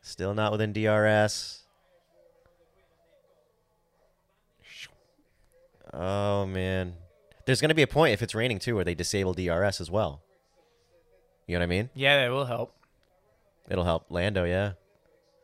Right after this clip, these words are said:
Speaker 2: Ten laps, about. Nine.
Speaker 1: You know what? It, it's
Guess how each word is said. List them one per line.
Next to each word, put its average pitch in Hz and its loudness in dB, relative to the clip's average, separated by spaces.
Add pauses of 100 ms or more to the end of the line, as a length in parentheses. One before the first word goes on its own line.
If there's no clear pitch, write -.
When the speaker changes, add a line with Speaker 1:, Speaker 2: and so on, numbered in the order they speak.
(420)
Speaker 2:
Ten 147 -6
laps, 139 -2
about. 127 -2 (380)
Nine. 127 -12 (600)
Speaker 1:
You 139 0
know 151 6
what? 214 6 (100)
It, 151 -8 (180)
it's - 0